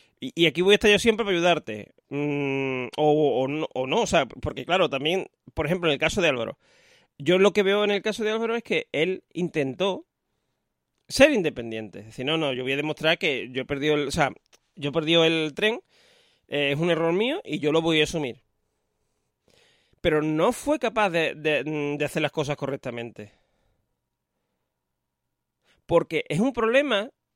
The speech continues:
que además no solamente ya esto de los niños, ¿eh? De los adolescentes, nos pasa a todos.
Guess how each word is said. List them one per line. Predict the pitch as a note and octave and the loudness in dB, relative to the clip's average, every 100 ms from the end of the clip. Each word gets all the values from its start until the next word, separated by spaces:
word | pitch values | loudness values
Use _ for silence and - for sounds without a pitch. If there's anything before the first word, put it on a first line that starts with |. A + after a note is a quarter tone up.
| _ _ _ - _ - | _ _ _ -20 _ -8
que | E3 | -4
además | C#3 C#3+ | -2 -2
no | G3+ | 0
solamente | G#3 G3+ E3+ E3 E3 | 0 2 2 0 0
ya | D#3+ | 0
esto | D3 F3 | 0 -2
de | D3+ | -2
los | C#3+ | -2
niños, | C#3 F3+ D#3 B2 | 0 0 0 -2
¿eh? | F3+ | -4
De | C#3 | -2
los | B2+ | -4
adolescentes, | B2 A#2+ - F3+ C#3+ G2 | -4 -6 -6 -6 -6 -8
nos | A#2+ A2+ B2+ | -10 -8 -8
pasa | - B2+ G3+ | -6 0 0
a | - | 0
todos. | C#3+ G3 A2+ - | -4 -4 -6 -12